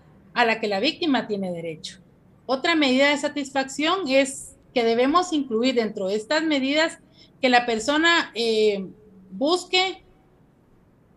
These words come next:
a través de, de una sentencia condenatoria, a través de una disculpa pública,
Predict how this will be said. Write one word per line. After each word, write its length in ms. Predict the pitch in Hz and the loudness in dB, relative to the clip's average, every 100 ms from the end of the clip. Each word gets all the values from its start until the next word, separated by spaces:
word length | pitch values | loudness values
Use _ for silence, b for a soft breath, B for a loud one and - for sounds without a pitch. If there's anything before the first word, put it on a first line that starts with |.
| _ _ | _ _
a 180 | 254 254 | -2 0
través 420 | 233 226 285 262 | 2 4 4 4
de, 400 | 294 269 233 220 | 6 6 4 0
de 180 | 226 220 | 2 4
una 640 | 233 269 285 277 254 233 - | 4 4 4 4 4 0 -8
sentencia 640 | - 247 226 262 269 294 285 | -8 -6 -2 0 0 -2 -2
condenatoria, 1000 | 214 - 185 - 339 339 302 302 302 233 | -4 -4 -6 4 6 6 4 2 2 0
a 140 | 226 | -2
través 360 | 220 220 254 247 | 0 0 2 4
de 100 | 247 | 4
una 240 | 254 240 | 4 2
disculpa 560 | 196 - 240 - 196 - | -2 -8 -8 -6 -6 -2
pública, 640 | 330 285 262 262 262 | 0 0 0 2 2